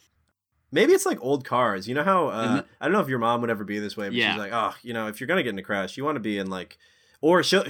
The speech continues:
Speaker 2: or she'd, uh,
Speaker 1: Yeah.
Speaker 2: she'd be describing a car crash, like, "Oh, and it was one of those big damn old Buicks, you know, they're made of steel.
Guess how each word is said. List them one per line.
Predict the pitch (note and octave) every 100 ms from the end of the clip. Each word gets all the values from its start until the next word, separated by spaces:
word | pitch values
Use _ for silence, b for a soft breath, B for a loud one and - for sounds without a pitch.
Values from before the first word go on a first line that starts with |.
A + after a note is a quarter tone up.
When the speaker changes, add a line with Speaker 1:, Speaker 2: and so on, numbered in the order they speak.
| -
Speaker 2:
or | D3+ F3
she'd, | - F3+ C#3+
uh, | A2 G#2
Speaker 1:
Yeah. | B2+
Speaker 2:
she'd | A2+ D#3
be |
describing | C#3 C3 B2 A#2 B2+
a | C#3
car | D3 C#3
crash, | E3 D3 B2
like, | G#2+
"Oh, | B2+ G#2
and | D3
it |
was | C3+
one | B2
of | A#2+
those | A2
big | G#2 C3+ A#2
damn | A#2 A#2 A#2
old | A#2+ A2+ F#2
Buicks, | A#2+ C#3+ G2+ A2+ -
you | A#2+
know, | A2+
they're | C#3
made | C3+ A2+
of | -
steel. | - D#3+ D3+ G#2 G2+